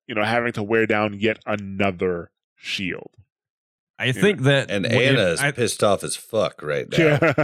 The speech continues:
Speaker 2: Oh, yeah. <laughs> I think that what's gonna end up happening, or what their, what their goal is, is to kill dive, bring in Death Ball,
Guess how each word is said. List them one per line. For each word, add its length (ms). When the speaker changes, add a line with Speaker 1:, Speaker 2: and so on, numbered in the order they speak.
Speaker 2:
Oh, 320
yeah. 320
<laughs> 1800
I 120
think 240
that 160
what's 200
gonna 180
end 140
up 100
happening, 360
or 80
what 100
their, 260
what 360
their 320
goal 440
is, 500
is 640
to 140
kill 200
dive, 540
bring 200
in 160
Death 260
Ball, 500